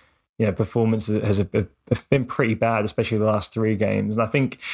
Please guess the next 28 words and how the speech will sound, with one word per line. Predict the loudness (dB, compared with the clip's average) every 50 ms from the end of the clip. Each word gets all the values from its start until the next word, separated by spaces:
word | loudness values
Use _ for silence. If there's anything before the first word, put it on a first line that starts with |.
| -10 -10 -12 _
you | -2 0
know, | 0
you | 0 2
could, | 0 -2 -2
you | 0 -2 -2
could | 0 0 0
argue | 2 2 4 2 2 0 -2 -2 0
there's, | 2 2 2 2 0 -2 -4 -8 -6 _
there's | 0 0 0 0
a | 0
lot | 0 0 0 0
to | 0
be | -2 0 0
concerned | 0 -2 -2 0 0 0 0 0
about. | 0 0 0 0 0 -2 -4 -8 _ _ _ -4 -2
Um, | 0 2 2 2 0 2 2
I, | 2 2 2 0
I | -2 -2
still | -2 0 0 0 0 2
do | 0 0 0 0 0
have | 0 0 -2 -2 -2
some, | -2 0 0 0 2 0 -2 -4 -6
some | -2 0 0 0 0
confidence. | 0 -2 -2 0 0 0 0 0 0 0
I | -2
do | 0 0 0 -2
still | 0 -2 0 2
have | 2 2 0 0